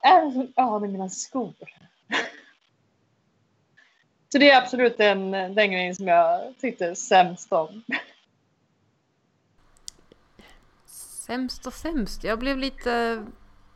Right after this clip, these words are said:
Speaker 2: Det skulle ju inte vara dåligt väder, så jag blev väldigt förvånad och tyckte inte det var så kul när det kom världens snö, hagel och regnskur.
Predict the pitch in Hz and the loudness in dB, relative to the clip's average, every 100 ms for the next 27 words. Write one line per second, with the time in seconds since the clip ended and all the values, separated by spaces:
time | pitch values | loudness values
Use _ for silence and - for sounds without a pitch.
0 | _ _ _ _ - - _ _ _ - | _ _ _ _ -20 -20 _ _ _ -14
1 | 220 - 277 226 269 370 - 202 190 196 | -12 -6 -4 -2 -4 -4 -8 -2 0 0
2 | 190 233 208 202 208 240 339 214 175 - | 0 0 0 -2 -2 0 0 0 -4 -4
3 | 202 226 254 277 214 214 - 226 214 196 | -8 -6 -2 -2 0 -4 -8 -6 -2 -2
4 | 190 190 185 - - - _ - - - | -2 -6 -6 -14 -16 -20 _ -20 -16 -14
5 | 208 208 190 202 190 185 202 196 185 185 | -8 -6 -6 -4 -6 -6 -4 -4 -2 -4
6 | 180 - 190 180 185 180 175 175 175 - | -6 -4 -6 -6 -4 -2 -2 -4 -10 -12
7 | - - - - _ _ _ _ _ - | -20 -20 -20 -20 _ _ _ _ _ -20
8 | _ _ - - - 214 208 196 185 190 | _ _ -20 -16 -4 0 2 2 0 -2
9 | - 208 185 180 180 185 180 - - 202 | 0 2 2 0 -2 -4 -4 -8 -10 -6
10 | 208 185 190 - 359 165 | -4 -4 -8 -2 -2 -2